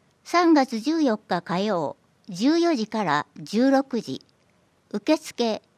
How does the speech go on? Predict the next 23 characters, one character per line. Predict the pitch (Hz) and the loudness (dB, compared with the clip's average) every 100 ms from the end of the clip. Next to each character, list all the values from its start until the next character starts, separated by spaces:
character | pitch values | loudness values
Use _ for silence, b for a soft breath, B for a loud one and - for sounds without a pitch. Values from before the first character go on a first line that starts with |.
| _ | _
十 | 180 226 330 | -4 0 0
三 | - 339 240 | 2 2 2
時 | 190 | 2
四 | 185 233 | 2 2
十 | 240 247 - | 2 -2 -6
分 | - 190 160 | -6 -4 -4
か | 165 | -4
ら。 | 131 127 _ _ _ _ _ _ _ _ _ | -6 -8 _ _ _ _ _ _ _ _ _
と | - 214 | -4 -2
こ | 262 247 | 0 0
ろ、 | 220 214 - _ _ _ _ _ _ - | 0 -4 -10 _ _ _ _ _ _ -2
区 | 269 | 2
役 | 349 381 | 2 0
所 | - 196 139 - _ _ - | -8 -4 -4 -4 _ _ -4
二 | 233 | -2
階 | 320 330 302 | 2 2 0
集 | - 277 | -2 -2
団 | 320 311 285 | 0 2 2
検 | 269 262 262 | 2 0 0
診 | 254 196 | 0 -2
室。 | - - 139 135 - _ _ _ _ _ _ _ _ | -4 -12 -14 -14 -16 _ _ _ _ _ _ _ _
対 | - 233 311 | 0 0 0
象、 | - 240 202 170 | -4 -4 -4 -4